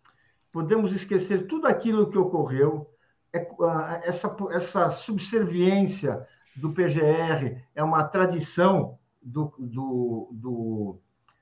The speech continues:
do cargo, o cargo está lá e o P G R fica indicado pelo, é, é,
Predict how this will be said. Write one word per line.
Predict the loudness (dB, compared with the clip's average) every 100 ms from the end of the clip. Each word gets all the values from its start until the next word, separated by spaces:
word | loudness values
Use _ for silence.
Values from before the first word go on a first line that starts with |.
| _
do | -10
cargo, | 0 6 8 8 6 2 0 -4
o | -2
cargo | 0 2
está | 0 2
lá | 6 8 8 8
e | 4
o | 0
P | -2 -2
G | 2
R | 4 4 2
fica | -6 -8 -2 0 0 -4 -14 _
indicado | -6 -4 0 2 4 2
pelo, | 2 2 2
é, | -2 -4
é, | -6